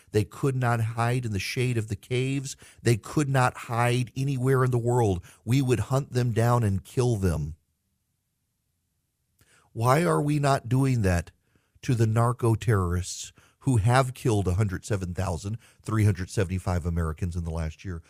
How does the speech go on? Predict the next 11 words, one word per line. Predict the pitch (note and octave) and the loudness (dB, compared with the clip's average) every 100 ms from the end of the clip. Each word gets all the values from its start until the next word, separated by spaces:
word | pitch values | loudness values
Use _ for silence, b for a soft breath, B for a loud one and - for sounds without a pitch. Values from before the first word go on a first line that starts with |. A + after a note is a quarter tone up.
| b b | b b
Why | A#2+ D#3+ F3+ | -4 -2 -2
are | C#3 | -2
we | B2 C3 | -4 -4
not | B2 A2+ | -2 -4
hunting | - B2+ C3 B2+ | -4 -2 -2 -2
these | A2 A2+ G#2+ | -2 -2 -4
terrorists | - A2+ G#2 G2 - | -4 -2 0 -4 -4
down | G#2 G2 F#2+ | -2 -2 -2
and | F2+ | -6
killing | B2+ A2+ F2+ | -4 -4 -2
them? | E2 E2+ | -4 -8